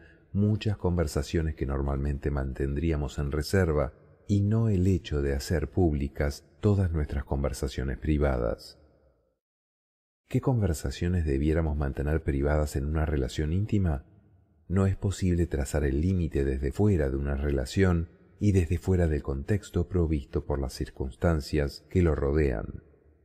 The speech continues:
Sin embargo, sí es posible efectuar algunas consideraciones que ayuden a tomar una decisión al respecto.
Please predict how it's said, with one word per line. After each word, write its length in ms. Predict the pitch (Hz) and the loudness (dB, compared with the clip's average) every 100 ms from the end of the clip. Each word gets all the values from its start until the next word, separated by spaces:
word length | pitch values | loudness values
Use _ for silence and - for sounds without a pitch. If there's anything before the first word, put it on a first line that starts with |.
| _ _ | _ _
Sin 240 | - 67 | -6 -6
embargo, 580 | 58 65 76 78 76 73 - - | -4 0 2 4 2 0 -6 -12
sí 300 | - 110 101 | 0 4 4
es 80 | - | 2
posible 520 | 90 85 98 87 80 | -2 0 0 2 2
efectuar 440 | - 69 - 80 | 0 -4 -2 0
algunas 380 | 73 76 80 73 | 0 0 -2 -2
consideraciones 1080 | 73 69 78 69 67 - 92 90 78 71 - - _ | -4 -4 -2 0 0 -2 0 2 0 -2 -10 -20 _
que 120 | - | 2
ayuden 460 | 107 104 117 117 110 | 2 4 2 2 2
a 80 | 92 | 0
tomar 260 | 78 78 | 0 0
una 180 | 80 80 | 0 0
decisión 460 | 71 - 67 76 71 | -2 -4 -6 -4 -2
al 140 | 69 | -2
respecto. 720 | 67 67 - 71 - 60 - | -4 -4 -4 -6 -6 -8 -8